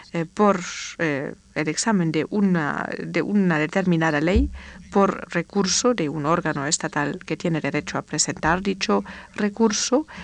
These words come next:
y, por lo tanto, independiente de algún tipo de caso concreto, o puede tratarse también de la cuestión de inconstitucionalidad, en cuyo caso se trata del examen, eh, por, eh,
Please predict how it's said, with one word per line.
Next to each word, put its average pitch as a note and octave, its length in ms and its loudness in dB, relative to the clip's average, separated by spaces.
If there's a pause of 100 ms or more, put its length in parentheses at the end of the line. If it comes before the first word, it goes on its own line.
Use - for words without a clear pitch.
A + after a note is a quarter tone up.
y, G#3 60 -2
por F#3 180 0
lo E3 120 0
tanto, E3+ 500 2
independiente G3 760 2
de D3+ 260 0 (280)
algún D#3+ 460 0
tipo D3 440 -4
de C#3+ 120 -2
caso D3+ 380 0
concreto, G3+ 640 0 (380)
o A#3 200 4 (180)
puede F#3 240 4
tratarse E3+ 520 -2
también F3+ 360 2
de E3 140 0
la D3 260 -2
cuestión D#3+ 640 2
de A#2+ 120 -6
inconstitucionalidad, F3 1120 0 (340)
en G3+ 80 0
cuyo A3 280 4
caso F#3 240 0
se F3 160 -2
trata E3+ 300 0
del F3 180 0
examen, F#3 680 2 (300)
eh, F3+ 260 4 (140)
por, G#3+ 260 6 (240)
eh, E3 380 0